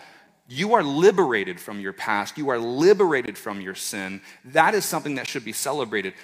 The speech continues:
However, the truth is, we have all sinned. We have all fallen short of the glory of God. And sometimes we get it in our head that we didn't.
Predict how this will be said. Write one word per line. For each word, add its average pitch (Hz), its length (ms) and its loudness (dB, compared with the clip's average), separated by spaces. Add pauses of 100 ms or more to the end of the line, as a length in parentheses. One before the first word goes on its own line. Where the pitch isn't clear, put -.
(140)
However, 160 880 0 (420)
the 147 100 0
truth - 600 -6
is, 131 480 0 (380)
we 143 140 -2
have 143 340 -2
all 185 240 0
sinned. 110 500 -6
We 135 140 -6
have 135 240 -6
all 175 260 4
fallen 113 360 -2
short 101 260 -8
of 95 60 -12
the 98 80 -10
glory 95 280 -8
of 87 140 -12
God. 90 380 -2 (280)
And 135 220 -4
sometimes 143 840 -2
we 123 140 -6
get 147 220 0
it 190 100 2
in 151 140 -2
our 120 100 0
head 147 400 0 (320)
that 160 240 0
we 175 160 2
didn't. 170 580 -2